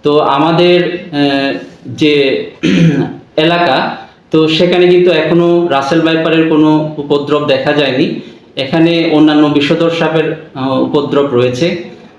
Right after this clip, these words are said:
তো রাসেল ভাইপার আসলে নদীমাতৃক যে অববাহিকাগুলোতে,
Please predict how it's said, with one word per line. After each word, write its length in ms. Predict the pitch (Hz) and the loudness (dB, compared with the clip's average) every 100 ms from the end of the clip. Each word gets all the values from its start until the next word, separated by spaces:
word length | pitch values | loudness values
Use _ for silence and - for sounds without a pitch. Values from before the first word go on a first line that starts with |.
| _ - | _ -10
তো 120 | - 143 143 139 - - - | 0 2 4 2 -2 -8 -2
রাসেল 420 | 143 151 151 190 | 0 2 2 2
ভাইপার 260 | 196 190 180 | 2 2 0
আসলে 560 | 170 175 185 160 - - - 135 | 0 2 2 2 0 -6 -6 0
নদীমাতৃক 800 | 160 160 170 165 165 165 160 160 | 2 4 4 2 0 0 0 2
যে 140 | 147 | 2
অববাহিকাগুলোতে, 1040 | 139 143 139 135 143 165 151 156 156 208 | 2 2 2 2 0 0 0 0 0 -2